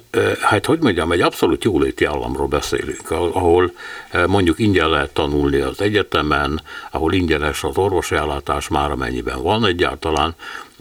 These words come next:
nincsen személyi jövedelmi adó, stb. stb. Hát ez ugye a, az olajjövedelmek felélése.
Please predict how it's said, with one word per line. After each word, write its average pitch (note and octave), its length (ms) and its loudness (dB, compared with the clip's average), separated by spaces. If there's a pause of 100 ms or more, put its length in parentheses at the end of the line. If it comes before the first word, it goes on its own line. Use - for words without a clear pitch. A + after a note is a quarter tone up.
(300)
nincsen F2+ 400 2
személyi F#2+ 400 2
jövedelmi D#2 520 2
adó, D#2 240 2
stb. D#2 340 -2
stb. E2+ 360 0
Hát F2 160 0
ez G#2 120 4
ugye G#2+ 200 2
a, G2+ 240 2 (340)
az G#2+ 160 2
olajjövedelmek F2 720 4
felélése. C2 800 -2